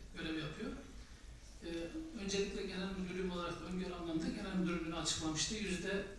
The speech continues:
e, ellilik bir artış öngörüyoruz. Yani norm kadro yüz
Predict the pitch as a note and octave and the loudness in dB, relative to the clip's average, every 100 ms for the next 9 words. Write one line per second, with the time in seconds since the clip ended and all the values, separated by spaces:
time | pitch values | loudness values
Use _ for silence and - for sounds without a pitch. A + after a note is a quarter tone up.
0 | - E3 E3 D#3+ E3 F3+ - B3 - G#3 | -8 -6 -4 -4 -4 -6 -6 -8 -6 0
1 | F3+ G3+ G#3+ G3+ G3 E3+ F3+ D#3+ - - | 4 6 6 2 2 2 0 2 2 2
2 | - - - - D#3+ D#3 D3 D3 C#3+ E3 | -2 -10 -12 -6 -2 0 0 -2 -2 -2
3 | E3 D#3+ E3 F3+ F3+ - - - F#3 F#3 | 0 0 -2 -2 0 2 0 0 0 2
4 | D#3+ | 2